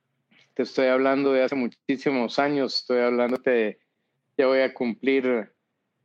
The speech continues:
casi cincuenta años de haberme graduado de abogado,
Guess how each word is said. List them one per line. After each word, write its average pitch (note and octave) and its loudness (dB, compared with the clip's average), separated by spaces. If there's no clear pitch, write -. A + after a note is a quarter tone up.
casi C3 -2
cincuenta B2+ 0
años C3+ 0
de B2 2
haberme A#2+ 2
graduado A#2+ 2
de C3 2
abogado, C3 2